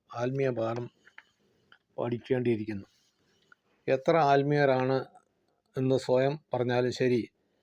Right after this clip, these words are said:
അങ്ങനെയുള്ളവർക്കാണ് വേഗം പരാജയങ്ങൾ സംഭവിക്കാൻ സാധ്യത കൂടുതൽ. "എനിക്ക് എല്ലാറ്റിനെയും അതിജീവിപ്പാൻ സാധിക്കും, ലോകത്തോട് ചേർന്നിരുന്നാലും എനിക്കൊന്നും സംഭവിക്കില്ല"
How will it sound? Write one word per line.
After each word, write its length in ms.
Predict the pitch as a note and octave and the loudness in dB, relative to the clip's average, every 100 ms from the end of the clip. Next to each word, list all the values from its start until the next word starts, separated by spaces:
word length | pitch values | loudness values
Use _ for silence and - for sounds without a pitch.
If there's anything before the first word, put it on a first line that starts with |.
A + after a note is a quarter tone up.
| _ - | _ -10
അങ്ങനെയുള്ളവർക്കാണ് 880 | B2 C#3 C#3 C3 C3+ B2+ C3 B2 A#2+ | -2 0 2 4 2 2 -2 -2 -2
വേഗം 440 | A#2 B2+ B2+ C#3+ - | 0 2 0 -4 -8
പരാജയങ്ങൾ 680 | A#2 A#2 A#2+ B2 B2 B2+ | -4 -2 0 -2 -4 -4
സംഭവിക്കാൻ 560 | B2 A#2+ A#2 A2+ B2 A2+ | -6 -6 -4 -4 -6 -8
സാധ്യത 340 | G#2+ A2 A2 | -4 -4 -2
കൂടുതൽ. 340 | A2+ G2+ G2 G2+ _ _ _ _ _ - | -4 -6 -10 -12 _ _ _ _ _ -6
"എനിക്ക് 300 | C#3 C#3+ D3+ C#3+ | -2 -2 2 2
എല്ലാറ്റിനെയും 760 | B2+ C3 C3 C3 C3 C3 C3+ D3 _ _ | 4 4 2 0 0 2 2 -2 _ _
അതിജീവിപ്പാൻ 640 | - A#2+ B2 B2+ A#2+ B2+ A#2+ | -8 -6 -2 -2 -2 -2 -4
സാധിക്കും, 520 | - A2+ A#2 A#2 B2 _ | -4 -4 -4 -6 -12 _
ലോകത്തോട് 560 | A2 A#2 B2 B2+ B2+ A#2+ | -6 -4 -2 -2 -2 0
ചേർന്നിരുന്നാലും 920 | A#2 A#2 A#2+ A#2+ A#2+ A#2+ A#2+ B2 D3+ - | -2 -2 -2 -4 -4 -2 0 0 -4 -12
എനിക്കൊന്നും 440 | A#2+ A#2+ A#2 A#2+ A#2 | -10 -4 -4 -4 -8
സംഭവിക്കില്ല" 760 | A2+ A2 A#2+ A#2 A#2 A#2 A#2+ | -8 -4 -2 -2 -4 -4 -4